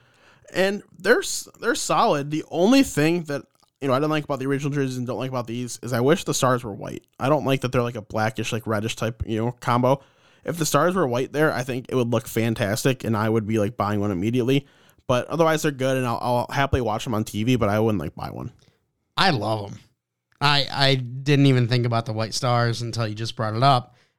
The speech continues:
Speaker 2: Uh, I think they look completely fine
Speaker 1: Do you,
Speaker 2: with,
Speaker 1: do you
Speaker 2: with the
Speaker 1: think
Speaker 2: black
Speaker 1: it,
Speaker 2: stars.
Speaker 1: do you think it'd look better with the white stars or no? I kinda wanna see an edit, see what it would look like.
Speaker 2: Yeah, I'd wanna see an edit, 'cause I don't really know. It might be too much pop.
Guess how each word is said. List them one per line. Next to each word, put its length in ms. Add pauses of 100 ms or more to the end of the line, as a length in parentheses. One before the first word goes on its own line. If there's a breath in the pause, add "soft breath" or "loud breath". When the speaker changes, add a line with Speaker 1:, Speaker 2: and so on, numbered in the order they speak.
Speaker 2:
Uh, 380
I 180
think 200
they 100
look 220
completely 420
fine 340
Speaker 1:
Do 80
you, 60
Speaker 2:
with, 120
Speaker 1:
do 40
you 40
Speaker 2:
with 40
the 80
Speaker 1:
think 140
Speaker 2:
black 160
Speaker 1:
it, 20
Speaker 2:
stars. 220
Speaker 1:
do 40
you 60
think 140
it'd 100
look 160
better 160
with 120
the 40
white 220
stars 280
or 60
no? 180
I 60
kinda 160
wanna 140
see 100
an 60
edit, 200
see 120
what 80
it 60
would 80
look 120
like. 160
Speaker 2:
Yeah, 300
I'd 160
wanna 240
see 180
an 60
edit, 400
'cause 160
I 80
don't 160
really 240
know. 320
It 80
might 240
be 100
too 240
much 380
pop. 340